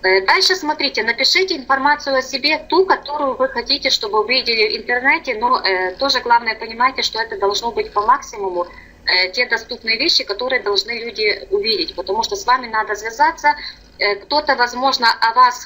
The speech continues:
хочет узнать информацию, на самом ли деле вы тот человек, который из себя представляете, потому что вы сами понимаете, э, людям, если вы говорите о бизнесе в интернете, ну, иногда самое первое, не лохотрон ли это.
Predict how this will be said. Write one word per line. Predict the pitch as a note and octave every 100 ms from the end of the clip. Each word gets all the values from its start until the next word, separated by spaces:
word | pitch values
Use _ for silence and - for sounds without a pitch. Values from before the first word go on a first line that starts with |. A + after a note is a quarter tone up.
| -
хочет | C4 A#3+ G#3+
узнать | A3 A#3+ A#3+
информацию, | A3 A#3 A#3 A#3+ - G#3+
на | A3
самом | A3 A3+ A3 G#4+
ли | G#4+
деле | A3 G#3+
вы | G#3
тот | G#3+ -
человек, | - G3+ G#3 D4
который | D4 C4+ C4+ B3+
из | - -
себя | A#3 A#3+
представляете, | A#3+ A3+ - A3+ A3+ A3+
потому | G3 - G3
что | - F#3+
вы |
сами | F#3+ A#3+ B3+
понимаете, | A#3+ A#3 A#3 A#3 - G#3+ - - - -
э, | F3+ F3+ F3+
людям, | A3+ A#3+ G#3+
если | A3+ A3+
вы | G#3
говорите | G3+ G3+ A3 G#3 G3
о |
бизнесе | G#3+ G#3 G#3 G3
в |
интернете, | - - E4 F4+ A3+
ну, | A#3 A#3 - -
иногда | A3 A3+ B3+ B3+
самое | - A#3 A3+
первое, | A3 C4+ B3 G#3+
не | G#3+
лохотрон | G3+ G3 G#3 G#3+ A3+
ли | G#3
это. | G3 G3 C#3